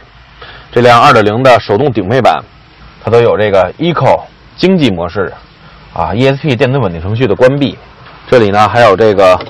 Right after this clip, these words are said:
AUX 接口和U S B接口的音响。这里还有这个 Auto Hold 自动驻车功能啊，我们都已经比较熟悉了。还有前排座椅加热。不光如此，虽然这辆车没有配备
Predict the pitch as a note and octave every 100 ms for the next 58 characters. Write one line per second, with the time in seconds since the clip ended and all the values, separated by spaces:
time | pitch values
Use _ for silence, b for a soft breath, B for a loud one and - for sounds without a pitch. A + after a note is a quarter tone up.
0 | - - B2 - - C3+ A#2 G2+ F2+ A2+
1 | C#3 C3+ B2 A#2 G#2 F2+ G#2 D3+ A2+ -
2 | - - - B B B - F#3+ E3+ F#3
3 | D#3 D#3+ C#3 C3 E3 E3 F#3 D3 G2 F#2
4 | - D3 C#3 D3 B2 D#3+ C3+ G2+ C#2+ -
5 | F2+ F2+ F#2+ A2+ G2+ G2+ G2+ G#2 - F#2
6 | G#2 F#2 B B B - G#2+ F2 - A2
7 | A#2+ A#2+ C3 C3 A1+ - C3+ C#3+ D3 -
8 | - - _ - B B - G#3 F#3 D#3+
9 | A#2+ E2+ - B B - A#3 A#3+ B3 G#3
10 | B2+ A#2+ D3 D3+ B2+ F3 C#3 D3+ B2 A#2+